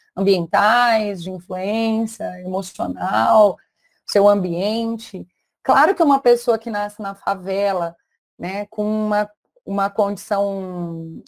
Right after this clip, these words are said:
é, limitada ali de recursos e, e vai estudar sempre numa escola, é, tem que trabalhar pra estudar, toda aquela coisa, ajudar o, os pais a cuidarem dos irmãos.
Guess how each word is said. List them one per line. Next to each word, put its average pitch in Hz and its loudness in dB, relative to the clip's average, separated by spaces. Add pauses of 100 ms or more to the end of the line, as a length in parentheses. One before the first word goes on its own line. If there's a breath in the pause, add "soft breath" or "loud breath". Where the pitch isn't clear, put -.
(160)
é, 175 -4
limitada 214 2
ali 202 -4
de 180 -8
recursos 196 -2 (280)
e, 214 -2
e 202 -2
vai 208 2
estudar 208 -2
sempre 214 -6
numa 196 -6
escola, 190 0 (640)
é, 180 -6
tem 214 0
que - -10
trabalhar 214 4
pra 214 -2
estudar, 208 -2
toda 262 -2
aquela 254 0
coisa, 226 -2
ajudar 214 -2
o, 214 -6
os 208 -12
pais 214 -6
a 220 -12
cuidarem 202 -4
dos 196 -10
irmãos. 214 -2